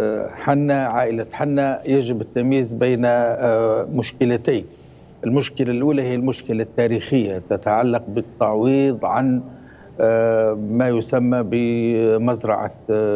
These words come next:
حنا حبيب التي أعطيت له في الستينات، ومنحت له في الستينات بعقد معين. والمسألة المستجدة والجديدة وهي التي بعد الحكم، وهي طريقة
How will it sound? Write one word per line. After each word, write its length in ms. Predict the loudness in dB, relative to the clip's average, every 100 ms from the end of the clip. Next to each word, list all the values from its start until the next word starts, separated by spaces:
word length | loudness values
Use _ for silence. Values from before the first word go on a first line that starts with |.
| 0 0
حنا 360 | -2 -2 0 -2
حبيب 640 | -4 -2 0 0 -2 -4
التي 480 | -4 0 0 0 0
أعطيت 460 | 0 -2 -2 -2 -2
له 340 | -2 0 0
في 520 | -2 -2 0 2 2 0 -8 -20 -20
الستينات، 640 | -8 -4 -2 0 0 0 -4 -16 -20 -14
ومنحت 500 | -8 -4 -4 -4 -2
له 120 | 0 0
في 100 | -2
الستينات 480 | -12 -4 0 0 -2
بعقد 420 | -4 -4 -6 -6
معين. 340 | -2 0 0 0
والمسألة 1000 | 0 0 -2 -2 -2 -4 -6 -2 -2 -2
المستجدة 800 | -2 -2 -4 -4 -2 -2 -2 0
والجديدة 680 | 0 -2 -2 0 2 2 -4 -8 -20 -10 -2
وهي 200 | 0 0
التي 380 | 0 -2 -4
بعد 300 | 0 0 0
الحكم، 480 | -6 -4 -4 -4 -4
وهي 360 | -4 -2 -4 -4 -2
طريقة 380 | -2 0 -2 -6